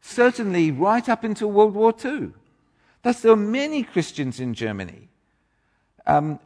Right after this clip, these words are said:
who may have disagreed or felt uncomfortable with Hitler and his agenda, yet nevertheless believed that God would be pleased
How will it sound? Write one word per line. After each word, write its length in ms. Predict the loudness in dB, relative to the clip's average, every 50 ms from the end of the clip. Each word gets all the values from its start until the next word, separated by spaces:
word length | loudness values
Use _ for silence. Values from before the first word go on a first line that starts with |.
| -4
who 120 | -2 0 0
may 220 | 2 2 2 2
have 260 | 0 -2 -4 -8 -8
disagreed 600 | -10 -10 -8 -8 -10 -8 -6 -4 -2 -2 -2 -2
or 80 | -4 -6
felt 260 | -8 -8 -8 -8 -10
uncomfortable 760 | -12 -16 -14 -10 -6 -6 -6 -6 -6 -6 -4 -2 -2 -2 -4 -6 -8 -6
with 160 | -6 -6 -4
Hitler 340 | -4 -4 -4 -2 0 0 0 0
and 140 | -2 -6 -6
his 140 | -6 -6
agenda, 400 | -6 -4 -2 -2 -2 -2 -2 -4
yet 200 | -4 -6 -6 -6
nevertheless 580 | -4 -4 -4 0 0 0 0 0 -2 -4 -4 -4
believed 440 | -2 -2 -2 0 0 -2 -4 -6 -8 -16 -10 -6
that 240 | -4 -4 -2 -2 0
God 360 | 2 6 6 8 8 6 4
would 200 | 4 2 2 4
be 140 | 4 4 2
pleased 600 | 2 0 -8 -12 -12 -12 -16 -20 -20 -20 _ _